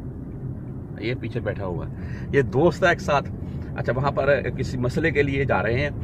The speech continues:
जो भी होगा वो डिटेल के साथ इंशाल्लाह ताला आपके साथ मैं मुख्तलिफ वीडियोज़ में शेयर करता रहता हूँ। और एक साथ में पाकिस्तानी चाचा जी मिले हैं जी हमें,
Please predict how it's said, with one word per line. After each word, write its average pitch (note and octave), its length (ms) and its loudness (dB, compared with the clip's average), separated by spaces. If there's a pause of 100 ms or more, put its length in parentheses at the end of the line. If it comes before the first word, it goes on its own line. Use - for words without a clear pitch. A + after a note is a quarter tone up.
(280)
जो F#3+ 200 12
भी A3 100 8
होगा G3+ 240 12
वो G3+ 120 10
डिटेल F3+ 300 4
के F3 80 -4
साथ E3 160 2
इंशाल्लाह D#3 300 0
ताला D3 140 4
आपके C#3 120 -2
साथ C3+ 140 2
मैं C3+ 160 2
मुख्तलिफ C3+ 320 0
वीडियोज़ B2+ 280 0
में B2 140 2
शेयर A2+ 240 2
करता G2 280 0
रहता F2 280 0
हूँ। - 560 0
और C#3+ 200 12
एक D3+ 220 6
साथ D3+ 300 4
में D#3 420 4
पाकिस्तानी D#3+ 360 2
चाचा D3+ 220 6
जी D#3+ 140 2
मिले D3+ 180 2
हैं D#3 140 4
जी D3+ 100 2
हमें, C#3 260 4